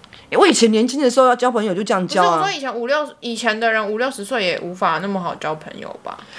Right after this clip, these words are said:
Speaker 1: 以前可能很，找很多人相亲啊，可能你有，
Speaker 2: 哦，
Speaker 1: 你已经失去了，
Speaker 2: 相亲。
Speaker 1: 你，你可能第二春的时候，他们，所以那时候的人不太敢离婚啊。啊，如果你离了婚，可能就因为人，就人家会介绍什么相亲第二春之类的啊。
Speaker 2: 嗯。
Speaker 1: 啊，现在没有了啊。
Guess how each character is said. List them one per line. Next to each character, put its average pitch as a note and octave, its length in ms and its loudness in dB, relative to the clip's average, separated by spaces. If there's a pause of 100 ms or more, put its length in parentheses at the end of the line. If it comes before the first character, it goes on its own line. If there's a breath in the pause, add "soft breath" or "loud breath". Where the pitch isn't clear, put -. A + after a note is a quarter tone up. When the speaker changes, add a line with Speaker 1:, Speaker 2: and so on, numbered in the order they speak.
(140 loud breath)
Speaker 1:
以 A3+ 80 4
前 A#3 260 6
可 F#3+ 140 2
能 E3 300 2
很， D3 240 -2
找 D#3 180 0
很 E3 120 2
多 E3+ 140 2
人 D3+ 140 0
相 F3 280 0
亲 E3+ 320 -4
啊， D#3+ 120 0
可 F3+ 100 -4
能 G3 120 2
你 B3 120 6
有， A3 80 4
Speaker 2:
哦， - 100 2
Speaker 1:
你 C4 280 4
已 C#4 40 2
经 F4 100 0
失 E4+ 220 2
去 E4 180 2
了， C4 120 6
Speaker 2:
相 F#3 100 -6
亲。 G#3 80 -8
Speaker 1:
你， F#3 120 -14
你 A#3 80 -8
可 A#3+ 100 0
能 F3 100 -2
第 D4 140 0
二 B3+ 80 6
春 A#3+ 180 -4
的 G#3 60 -4
时 A3 60 -2
候， A3 40 -2
他 A3+ 120 2
们， A3 100 -4 (220 loud breath)
所 F4+ 120 0
以 A#3+ 140 -2
那 C4 100 2
时 C#4 120 4
候 A#3 40 4
的 A3 80 2
人 D#3+ 200 0
不 D#3 100 -8
太 - 120 -4
敢 B2+ 200 -4
离 B2+ 120 -6
婚 D3+ 200 0
啊。 C3+ 180 -4 (280 loud breath)
啊， - 20 -2
如 C#4 60 4
果 E4 100 6
你 A3+ 120 2
离 G3+ 100 -2
了 B3+ 120 4
婚， C4 140 0
可 A3 80 -2
能 D#3 80 -6
就 E3 80 -4
因 A3+ 120 -6
为 A3 120 -4
人， E3+ 260 -2
就 - 120 -6
人 F#3+ 60 -2
家 F#3 220 0
会 G#3 80 2
介 F#3+ 240 0
绍 E3+ 240 2
什 D3+ 100 -10
么 C#3 120 -4
相 F3 260 0
亲 F3+ 260 -4
第 F#3+ 160 0
二 F3 120 8
春 F3 240 -2
之 E3 160 -4
类 C#3+ 180 2
的 B2+ 140 -4
啊。 D#2+ 240 -2
Speaker 2:
嗯。 - 160 -14
Speaker 1:
啊， - 80 0
现 F#4+ 120 0
在 F4 60 4
没 B3 200 4
有 G3+ 120 6
了 D3+ 140 2
啊。 D3 200 0